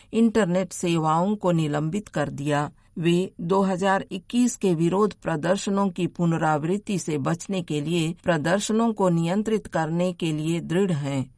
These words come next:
जिसमें दर्जनों लोग मारे गए और हजारों किसान एक साल से अधिक समय तक राजधानी के बाहर कड़ाके की सर्दी और विनाशकारी कोविड महामारी के उछाल को सहन करते हुए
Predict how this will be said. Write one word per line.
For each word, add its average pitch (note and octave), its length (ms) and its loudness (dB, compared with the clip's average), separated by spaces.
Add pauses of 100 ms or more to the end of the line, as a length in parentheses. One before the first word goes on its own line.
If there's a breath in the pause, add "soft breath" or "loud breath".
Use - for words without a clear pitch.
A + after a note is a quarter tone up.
(120)
जिसमें G#3+ 580 0
दर्जनों G3+ 540 4
लोग E3+ 340 2
मारे D#3 400 0
गए D3+ 380 0 (160)
और G3 240 4
हजारों G3 500 4
किसान F#3+ 580 2
एक A3 240 0
साल G#3 320 2
से A#3+ 200 -2
अधिक F3 380 0
समय F#3 340 0
तक E3 180 -2 (100)
राजधानी F#3 720 4
के F#3 200 2
बाहर F3 380 4
कड़ाके F3+ 540 2
की F3 160 -4
सर्दी F3 560 0 (120)
और E3+ 320 4
विनाशकारी E3+ 840 0
कोविड F#3 500 0
महामारी E3 720 0
के D#3+ 240 -4
उछाल E3 580 -4
को D#3 160 -10
सहन F3 360 -2
करते D#3 400 -6
हुए D#3 320 -2